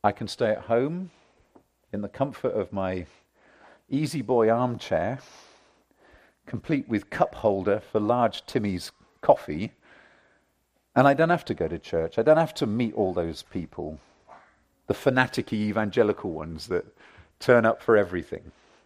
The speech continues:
and keep saying, "Praise the Lord" and "Hallelujah." But then comes the words of our Lord in verse fourteen, and it is these words that tell us that now the end will come.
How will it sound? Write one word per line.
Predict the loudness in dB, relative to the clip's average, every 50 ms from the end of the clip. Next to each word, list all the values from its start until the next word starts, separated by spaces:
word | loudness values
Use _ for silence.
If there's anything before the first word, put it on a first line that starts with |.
| _ _ _ _ _ _ _ _ _ _ _ _ -8
and | -8 -6
keep | -2 -2 -2 -2 -2
saying, | 4 6 6 6 6 2
"Praise | 2 4 4 4 4 2 0
the | -2
Lord" | 0 2 2 2 2 0
and | -2 0
"Hallelujah." | 2 2 2 2 2 0 -4 -4 -6 -12 -12 -16 _ _ _ _ _ _ _ _ _ _ _ _ _ _ _ _ _ _ _ -20 _ _ _ _ _ _ _ _ _ _ _ _ _ _ _ _ _ _ _ _ _ _ _ _ _ -20 _ _ _ _ -10
But | -4 0
then | 0 0 2 2
comes | 2 2 2 2 -2
the | -2 2
words | 4 4 6 6 4 2 0 -10 -10 -6 -6
of | -2 -2
our | 0 0
Lord | 2 2 2 2 2 0
in | -4 -8
verse | -4 -2 -2 -2 -2 -6
fourteen, | -6 -6 -6 -6 -6 -8 -10 -10 -10 -10 -12 -12
and | -10 -8
it | -8 -6
is | -8 -8 -8 -8
these | -6 -6 -6 -6 -6
words | -6 -6 -4 -4 -6 -10 -10 -12 -12 -12 -14 _ _ _ _ _ _ _ _ _ _ _ _ _ _ _ _ _ _ _ _ _ -20 -20 _ _ _ _ _ _ _ _ _ _ _
that | -8 -8 -8 -8
tell | -10 -2 2 4 6 6
us | 6 4 2 -4 -12
that | -8 -4 -4 -4 -4 -6
now | -10 -10 -8 -6 -6 -4 -4 -4 -6 -6 -8 -8 -10 -10
the | -8 -6 -4
end | -4 -4 -6 -10
will | -10 -12 -12
come. | -12 -10 -12 -12 -12 -12 -16 -18